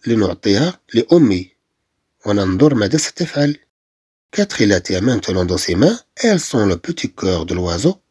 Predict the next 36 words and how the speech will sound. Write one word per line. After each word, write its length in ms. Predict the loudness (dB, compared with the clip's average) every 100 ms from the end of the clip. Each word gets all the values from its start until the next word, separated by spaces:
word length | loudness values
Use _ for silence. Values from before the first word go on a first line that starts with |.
| _ _
qui 120 | -4
bat 200 | -2 -2
vite, 420 | -2 2 0 0 -6
vite, 460 | 4 4 4 -6 -20 _ -2
comme 160 | 0
le 100 | 0
tic-tac 400 | 0 -6 -2 -2
d'une 180 | 0 4 4
montre. 260 | 2 -4 -16 _ _ _ _ _ _
Comme 160 | 2 2
il 80 |
a 80 | 2
peur, 520 | -4 -4 -4 -4 -8 _ _ -8
la 100 | -6
pauvre 340 | 0 0 2
hirondelle. 580 | -2 -2 -2 0 -2 -2 -8 _ _ _ _
Viens 160 | 2 4
Catherine, 640 | 0 -2 4 6 6 4 -2 _ 0
allons 200 | 2 2
la 40 |
montrer 340 | 0 -2 -2 2
à 60 |
maman. 420 | 2 2 0 -4 -8 _ _
في 60 | 2
الفقرة 300 | 2 2 -2
القادمة 380 | -4 -6 -6 -4
إن 60 |
شاء 240 | -6 -6 -6
الله 220 | 0 0
سنكمل 640 | 0 -2 -4 -2 2 4
مع 400 | 4 2 -2 -2 -6 _ _
ما 80 | 0
تبقى 420 | 0 -2 -6 -4
من 80 | -2
هذا 160 | -2 -2
النص، 480 | 2 2 2 -4